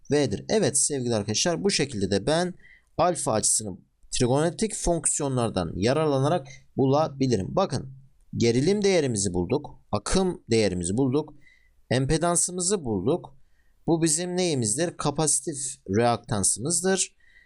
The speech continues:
ve faz açı değerlerimizi bu şekilde bulabiliriz. Evet, seri R C devresinde istenilen akım, gerilim ve faz açısı değerleri bu şekilde bulunur arkadaşlar.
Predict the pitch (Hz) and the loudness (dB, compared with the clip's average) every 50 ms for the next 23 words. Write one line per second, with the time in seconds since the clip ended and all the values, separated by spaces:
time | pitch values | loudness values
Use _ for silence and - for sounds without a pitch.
0 | _ _ _ - 104 117 147 160 165 165 - - - _ _ _ _ _ _ _ | _ _ _ -4 -2 0 2 2 2 0 -2 -6 -12 _ _ _ _ _ _ _
1 | - - - 175 165 165 151 - - 131 131 131 - 139 139 143 143 123 107 104 | -8 -2 0 2 2 2 0 -2 -4 -2 -2 -2 0 2 2 4 4 2 2 0
2 | 92 95 101 123 151 131 110 135 135 - - 85 - - 104 131 143 131 - - | -2 -2 0 0 -2 -2 0 -2 0 0 0 -2 -2 -2 -2 0 0 -2 -2 -2
3 | 117 117 113 104 98 92 87 82 - - - - - - - - - - - 208 | 2 2 2 2 0 -2 -6 -4 -4 -4 -4 -4 -8 -20 -20 -20 -8 -2 0 2
4 | 185 120 - - - - - _ _ _ _ - - - - - - 180 202 240 | 2 0 0 -4 -16 -18 -20 _ _ _ _ -8 -4 -2 -2 0 0 0 2 2
5 | 233 208 180 151 135 113 120 110 104 107 98 95 92 - - 104 107 139 180 - | 4 4 4 2 2 2 2 2 2 2 2 2 0 0 -2 -4 -4 -6 -6 -6
6 | - - - - 151 - - - 165 160 165 165 165 170 175 185 - - _ _ | -12 -18 -6 -2 0 0 0 -2 -2 -4 -2 -2 0 0 -2 -4 -6 -12 _ _
7 | _ 127 131 131 - 190 185 165 127 120 139 139 143 139 160 170 165 160 160 156 | _ -4 -4 0 -2 -2 0 0 0 2 2 2 2 2 0 2 2 0 0 0
8 | - - 156 151 - - 113 - - - 110 120 131 127 120 117 135 160 180 - | -2 -2 -2 -2 -2 -2 -2 -2 -2 -2 0 0 0 0 2 2 0 -2 -2 -6
9 | - - - - - 196 - - 131 110 - 101 92 87 87 80 95 120 147 165 | -10 -20 -18 -4 -2 -2 0 0 0 -2 -2 -2 -4 -4 -4 -4 -2 -2 0 0
10 | 175 170 165 165 165 165 - 165 160 - - 170 165 - | 0 0 0 0 -2 -2 -2 -2 -2 -2 -2 -4 -6 -8